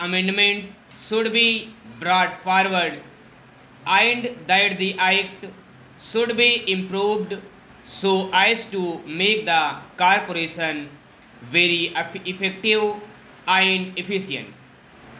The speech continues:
The Home Ministry have asked for suggestions and proposals from this committee,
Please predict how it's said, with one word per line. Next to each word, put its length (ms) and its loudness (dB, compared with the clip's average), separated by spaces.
The 160 2
Home 260 2
Ministry 800 0
have 420 2
asked 440 2
for 440 2
suggestions 920 0
and 440 2
proposals 800 -2
from 380 2
this 280 2
committee, 680 -2